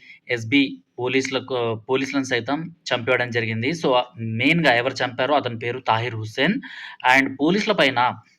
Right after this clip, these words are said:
ఎవరైతే అక్కడ కాల్పులు చేశారో అతని పేరు షారుఖ్ పఠాన్. So, ఇలాంటి వాళ్ళకి ఢిల్లీ నుంచి ఇప్పుడు ఏవైతే ఎలక్షన్స్ కండక్ట్ చేస్తున్నారో, so, ఆ ఎలక్షన్‌లో నిలబడడానికి టికెట్లు ఇస్తున్నారు. So, ఆ, షారుఖ్ పఠాన్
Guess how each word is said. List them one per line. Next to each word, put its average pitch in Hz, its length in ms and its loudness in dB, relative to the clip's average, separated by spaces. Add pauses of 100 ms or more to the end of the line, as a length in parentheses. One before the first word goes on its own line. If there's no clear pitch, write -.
(140)
ఎవరైతే 135 280 4
అక్కడ 123 160 2
కాల్పులు 139 440 4
చేశారో 113 640 -2 (280)
అతని 107 180 -6
పేరు 131 180 0
షారుఖ్ 120 460 0
పఠాన్. 110 400 -4 (840)
So, 127 60 -2
ఇలాంటి 170 360 4
వాళ్ళకి 127 440 4
ఢిల్లీ 143 380 2
నుంచి 147 640 -2 (300)
ఇప్పుడు 127 180 0
ఏవైతే 139 280 4
ఎలక్షన్స్ 160 580 0 (180)
కండక్ట్ 135 300 0
చేస్తున్నారో, 113 480 -2
so, - 160 2
ఆ 170 260 10
ఎలక్షన్‌లో 196 420 2
నిలబడడానికి 165 640 2
టికెట్లు 226 440 0
ఇస్తున్నారు. - 440 -12
So, 120 200 -10
ఆ, 117 160 0
షారుఖ్ 120 340 2
పఠాన్ 117 320 -2